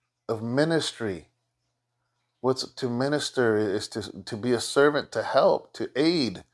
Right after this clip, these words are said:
So if you would have to compare it to a profession out in, in the world, I would say this is a, this is more of a,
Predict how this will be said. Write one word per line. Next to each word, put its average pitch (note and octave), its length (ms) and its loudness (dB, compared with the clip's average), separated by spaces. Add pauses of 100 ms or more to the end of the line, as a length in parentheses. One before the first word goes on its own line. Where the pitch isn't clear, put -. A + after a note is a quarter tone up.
(1400)
So D3 520 6 (1700)
if C#3+ 220 2
you F#3 160 6
would F3+ 140 6
have E3+ 360 0
to C#3+ 500 0 (380)
compare D#3+ 400 4
it D#3+ 120 0
to C#3+ 80 4
a C3+ 40 6
profession C3 720 0
out C3+ 240 4
in, B2 260 -6
in A2+ 140 -4
the G#2+ 80 0
world, A2 580 2 (640)
I C#3 140 8
would E3 180 2
say D3 420 2
this C#3 320 -2
is D#3+ 180 -2
a, D3+ 160 -4
this D3 240 -4
is D#3+ 120 0
more C#3+ 300 4
of C#3+ 140 4
a, C3 300 4